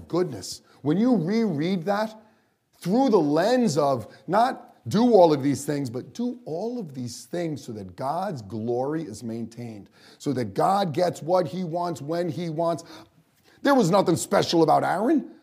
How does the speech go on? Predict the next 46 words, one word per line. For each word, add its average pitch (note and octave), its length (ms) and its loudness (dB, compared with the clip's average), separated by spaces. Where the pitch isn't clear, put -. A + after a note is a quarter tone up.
but D3 120 -4
God C#3 260 2
said B2 220 -2
there G#2 120 -8
was. - 320 -20
God D#3 240 6
said, C#3+ 260 2
"Aaron F#3+ 380 4
and C#3+ 140 4
his E3 180 4
descendants D3 840 -4
are B2+ 80 -2
gonna B2+ 180 -2
be B2+ 120 0
the A#2+ 60 -2
ones A#2+ 460 -2
in C#3+ 140 2
charge B2 340 -2
of A2+ 120 -4
the A#2+ 40 -4
most A#2 280 -4
holy G#2+ 260 -6
things, - 300 -20
the D3+ 60 2
ones D3 300 4
that D3 80 4
can B2+ 180 -4
come C3 400 -4
into D3 220 2
the B2+ 140 0
Holy B2+ 260 -2
of B2 120 -4
Holies, G#2+ 360 -4
the D3 80 2
ones E3+ 400 0
who E3+ 100 -4
can C#3+ 240 -2
do D3+ 300 0
what D3+ 180 0
no D#3 160 0
one D3+ 180 2
else C#3+ 220 -2
can C#3+ 160 -4
do." B2+ 260 -2
But A#2+ 140 -6
Kohathites, F3 720 -2